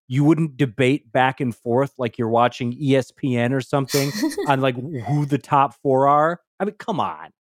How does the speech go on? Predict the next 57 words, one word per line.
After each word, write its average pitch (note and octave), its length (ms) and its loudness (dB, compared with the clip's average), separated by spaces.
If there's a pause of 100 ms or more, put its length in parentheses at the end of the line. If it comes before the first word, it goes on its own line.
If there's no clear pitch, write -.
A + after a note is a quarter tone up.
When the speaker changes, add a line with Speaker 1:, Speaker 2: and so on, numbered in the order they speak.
(500)
Speaker 1:
I, - 80 -16 (200)
I G3+ 160 4
would B3 160 -4
do A#3 120 -2
the G3+ 100 -4
same G3+ 260 0
thing. F3+ 220 -4 (260)
This C#4 180 0
is C4 80 -8
the, - 120 -4
I F#3 100 4
feel, C#4 400 0
I, - 120 -6 (140)
am F#3 140 0
I C4+ 60 0
a D4+ 100 2
villain? E3+ 480 0
Am E3 120 -2
I F#3+ 100 0
a G#3 60 0
villain F3 300 0
on E3+ 120 0
The D3+ 60 -2
Bachelorette? D3+ 520 2
Because C#3+ 180 -4
if, C#3 100 -6 (220)
if D#3 80 0
I F3 100 4
was G3+ 120 0
on G3 80 0
the D#3+ 80 0
show, D3 320 2 (260)
apparently F#3 420 0
I D#3+ 160 4
would D#3 200 -2
be D#3 100 -2
doing D3 320 0
all C#3 320 2
of D3+ 140 -6
the C#3 80 -6
things C#3+ 380 0
that B2+ 120 -10
people C3 240 -2
get C3+ 140 -2
in A#2+ 60 -6
trouble A2 300 2
for G2+ 260 0
constantly. G#2 720 -4 (840)
Speaker 2:
You'd C4 220 2
just C#4+ 260 -2
be B3 140 2
like G3+ 300 0
Chad. F3+ 460 2
You F#3 160 -12
would F#3 100 -10
just F#3+ 280 -10
be G3+ 100 -10